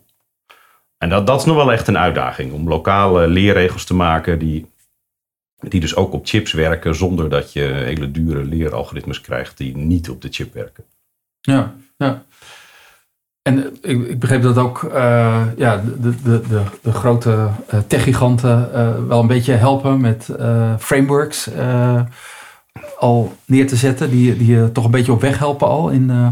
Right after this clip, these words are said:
Speaker 1: Ja, dus er wordt, eh, er wordt meer en meer geïnvesteerd. En, en hier loopt Intel voorop, maar ook, ehm,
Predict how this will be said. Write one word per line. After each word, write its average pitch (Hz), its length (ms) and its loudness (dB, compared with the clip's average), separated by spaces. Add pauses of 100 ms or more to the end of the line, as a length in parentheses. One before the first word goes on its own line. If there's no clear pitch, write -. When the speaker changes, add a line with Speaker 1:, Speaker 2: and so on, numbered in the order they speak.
(120)
Speaker 1:
Ja, 127 220 4
dus 131 160 0
er 104 60 2
wordt, 85 280 0
eh, 78 420 2
er 76 120 -4
wordt 85 260 -2
meer 95 240 2
en 85 80 2
meer 87 180 2
geïnvesteerd. 82 720 -4
En, 78 220 -4
en 60 280 -8
hier 90 180 -2
loopt - 380 -4
Intel 95 360 0
voorop, 85 520 -4
maar 73 200 -4
ook, 80 280 -6
ehm, 69 280 -6